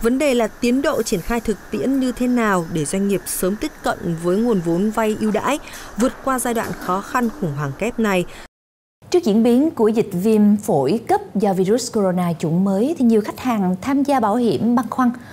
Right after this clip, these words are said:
Speaker 2: không biết sẽ được hưởng quyền lợi chi trả như thế nào nếu không may bị nhiễm. Hầu hết các doanh nghiệp bảo hiểm đã linh động gia tăng quyền lợi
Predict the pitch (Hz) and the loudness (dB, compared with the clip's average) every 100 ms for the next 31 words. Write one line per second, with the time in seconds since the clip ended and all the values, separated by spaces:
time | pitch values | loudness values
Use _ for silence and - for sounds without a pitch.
0 | - - 339 392 392 - 269 277 - 240 | -8 -2 2 2 0 0 2 2 0 0
1 | 208 175 269 240 190 170 160 139 151 - | 2 2 0 2 2 2 2 0 -2 -2
2 | 202 202 156 143 233 240 240 214 180 - | -4 -2 -4 0 0 2 2 2 0 -8
3 | - 262 285 339 330 285 269 262 - 185 | -8 0 2 2 2 4 2 0 0 0
4 | 170 139 233 - - - - 311 294 427 | 2 0 -2 -6 -20 -20 -4 0 2 0
5 | 392 339 262 240 - 170 196 196 156 208 | 2 2 4 4 4 0 0 0 0 0
6 | 196 214 196 190 151 - - 208 196 202 | 0 2 2 2 -2 -4 -6 -4 -4 -2
7 | 190 180 175 | 0 2 2